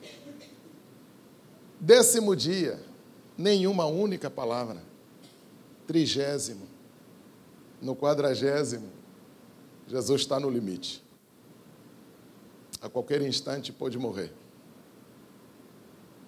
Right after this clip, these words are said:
É nesta hora que o tentador chega. Jesus está exausto.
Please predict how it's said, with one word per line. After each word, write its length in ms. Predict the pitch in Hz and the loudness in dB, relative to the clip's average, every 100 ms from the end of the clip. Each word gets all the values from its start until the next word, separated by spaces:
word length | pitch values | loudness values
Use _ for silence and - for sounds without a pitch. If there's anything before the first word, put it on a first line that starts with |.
| - - - - - - - - - - - - - - - - - - - - - - | -20 -20 -20 -20 -20 -20 -20 -20 -20 -20 -20 -20 -20 -20 -20 -20 -20 -20 -20 -20 -20 -12
É 80 | 139 | -6
nesta 460 | 127 147 135 - 98 | -2 0 -2 -4 -4
hora 380 | 101 123 90 - - - - - | -2 -2 -4 -10 -20 -20 -20 -8
que 80 | 117 | -6
o 60 | |
tentador 580 | 104 110 104 98 85 95 | -4 -6 -4 -4 -2 -4
chega. 380 | 98 95 78 71 - - - - - - - - - - - - - - - - - - - - - - - - - - - - - - | -4 -6 -8 -12 -20 -20 -20 -20 -20 -20 -20 -20 -20 -20 -20 -20 -20 -20 -20 -20 -20 -20 -20 -20 -20 -20 -20 -20 -20 -20 -20 -20 -20 -6
Jesus 340 | 131 120 147 | -2 2 0
está 200 | - 165 | 0 -2
exausto. 680 | 147 113 107 120 120 - | -2 -2 -2 -2 -6 -12